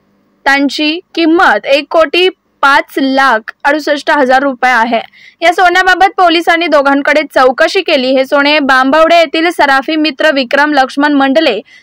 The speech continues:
सध्या राहणार जालना, यांचं असल्याचं त्यांनी सांगितलं. पोलिसांनी मंडले यांच्याशीही संपर्क साधला असता त्यांच्याकडे मालकी हक्काबाबत कोणतीही कागदपत्रे मिळून आली नाहीत. त्यामुळे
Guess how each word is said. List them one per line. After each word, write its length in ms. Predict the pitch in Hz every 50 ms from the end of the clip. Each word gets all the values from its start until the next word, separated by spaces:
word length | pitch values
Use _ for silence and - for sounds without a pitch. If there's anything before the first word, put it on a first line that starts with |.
| _ _
सध्या 320 | - 302 294 247 294 294
राहणार 320 | 294 285 277 269 277 277 285
जालना, 440 | 262 294 254 240 247 254 262 277 302
यांचं 380 | 330 320 285 285 277 - 339
असल्याचं 420 | 320 302 285 320 302 294 294 - 339
त्यांनी 300 | 339 302 277 269 277 269
सांगितलं. 480 | 285 269 240 233 226 226 233 233 208 - - _ _ _ _ _ -
पोलिसांनी 460 | 349 370 359 370 349 - 392 370 392
मंडले 440 | 392 370 339 311 294 294 311 320 349
यांच्याशीही 680 | 320 277 262 262 254 294 285 285 277 - 311 294 285 320 302
संपर्क 420 | - 277 254 247 294 294 302 320
साधला 360 | 330 320 349 302 285 269 277
असता 220 | 277 277 - 294 285
त्यांच्याकडे 460 | 285 285 277 269 294 285 294 311 330
मालकी 400 | 330 302 277 269 285 277 - 392
हक्काबाबत 640 | 370 320 285 - 285 285 285 277 247 262 226 220 - _ _ _ _ _ -
कोणतीही 500 | 349 370 359 370 - 381 370 359 381 370
कागदपत्रे 680 | 370 320 277 277 285 294 277 330 311 302 320 320 330 339
मिळून 320 | 330 320 285 277 277 269
आली 200 | 247 233 233 254
नाहीत. 300 | 277 269 247 254 226 - -
त्यामुळे 360 | 262 254 254 277 277 285 294